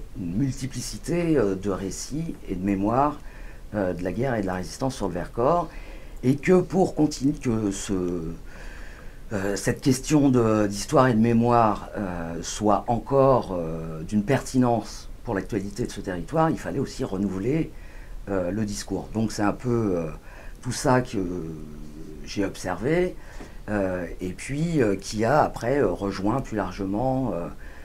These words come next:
euh, donc les projets qu'on a eus sur l'ensemble de, de la région Rhône-Alpes,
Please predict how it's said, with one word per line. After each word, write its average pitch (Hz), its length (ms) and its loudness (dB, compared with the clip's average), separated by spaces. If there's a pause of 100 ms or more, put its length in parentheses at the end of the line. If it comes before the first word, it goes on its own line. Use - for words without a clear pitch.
(240)
euh, 80 260 -6
donc 85 220 -8
les - 60 -6
projets 95 300 -2
qu'on 92 180 -4
a 90 80 -2
eus 143 240 -2
sur 107 280 -2
l'ensemble 117 480 0
de, 85 420 -2
de 98 80 2
la 95 100 2
région 95 320 -2
Rhône-Alpes, 98 580 0